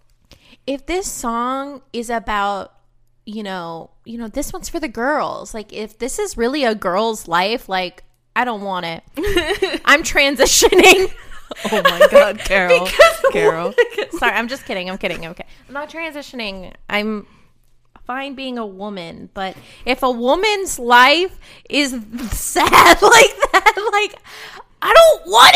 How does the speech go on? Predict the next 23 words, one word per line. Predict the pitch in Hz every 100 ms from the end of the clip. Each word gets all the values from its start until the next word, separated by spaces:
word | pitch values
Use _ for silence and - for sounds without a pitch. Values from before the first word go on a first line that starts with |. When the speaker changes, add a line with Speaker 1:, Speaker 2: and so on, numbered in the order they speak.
| 679
Speaker 1:
it, | -
dog. | 339 330 359 466 440 - _ _ 269 254
What? | 349 571 698 - - _ _
Wh-, | 247 - - -
I | 381
wanna, | 427 466 453
I | 262 349
need | 440 440 480
a |
song | - 339 311 302 294
that's | 269 262
like, | 240
this, | 214 208
this | 196 247 -
one's | 311 320 330
for | - 285
the | 247
boys, | 220 202 196 226 262 285
so | - 247
I | 220 247
can | 262 285
understand | 247 247 254 - 240 240 226
that | 208 196